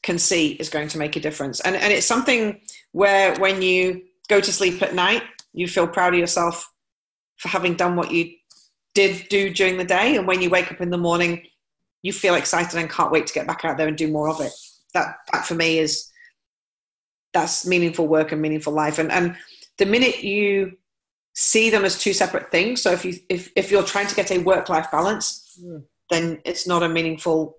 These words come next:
Speaker 1: work and life. But if you have an amazing work and life where the two things are connected and everything is happy,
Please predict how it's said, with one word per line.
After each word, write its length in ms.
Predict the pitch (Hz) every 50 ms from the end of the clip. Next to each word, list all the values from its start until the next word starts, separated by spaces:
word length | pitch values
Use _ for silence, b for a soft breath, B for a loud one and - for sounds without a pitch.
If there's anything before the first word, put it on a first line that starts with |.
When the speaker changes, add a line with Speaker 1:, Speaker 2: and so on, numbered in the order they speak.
| _ _
Speaker 1:
work 260 | 160 160 160 165 -
and 100 | 160 156
life. 320 | 151 151 175 214 208 - - B B B B B B B B B B B _ _ _ -
But 100 | 185 185
if 160 | 175 180 185
you 240 | 196 190 185 180 175
have 380 | - - 185 160 180 185 180
an 80 | 196 180
amazing 460 | 170 170 175 175 175 165 170 165 165
work 260 | 165 170 165 165 -
and 120 | 165 160 156
life 340 | 156 156 175 180 175 -
where 140 | 170 170 165
the 100 | 156 165
two 220 | 165 - - 190 175
things 300 | - 180 175 170 165 160
are 60 | 147
connected 500 | - - 165 170 156 - - 180 165 160
and 140 | 156 151 -
everything 380 | - 160 156 180 175 180 156 156
is 120 | 156 -
happy, 460 | - 156 147 - 190 202 240 233 b